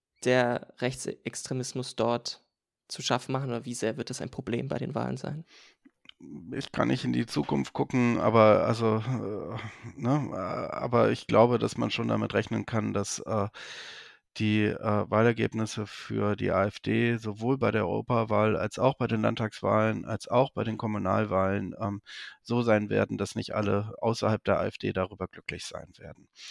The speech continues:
Speaker 2: Ähm, ich denk, das ist relativ offenkundig. Und, äh, also was, was auch, äh,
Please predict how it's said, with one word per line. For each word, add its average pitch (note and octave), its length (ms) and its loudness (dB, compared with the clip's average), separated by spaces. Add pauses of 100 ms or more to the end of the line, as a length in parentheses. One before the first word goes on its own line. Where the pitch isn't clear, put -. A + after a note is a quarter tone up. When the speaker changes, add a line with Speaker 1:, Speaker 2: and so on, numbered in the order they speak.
(480)
Speaker 2:
Ähm, G#2+ 380 -2 (720)
ich - 160 0
denk, A2 180 4
das - 220 2
ist - 380 -8
relativ A2+ 420 4
offenkundig. C#3 800 -2 (460)
Und, A2+ 320 2
äh, A2 40 -2
also G#2+ 600 2
was, G#2+ 280 0
was - 280 0
auch, B2+ 380 4 (180)
äh, - 320 -2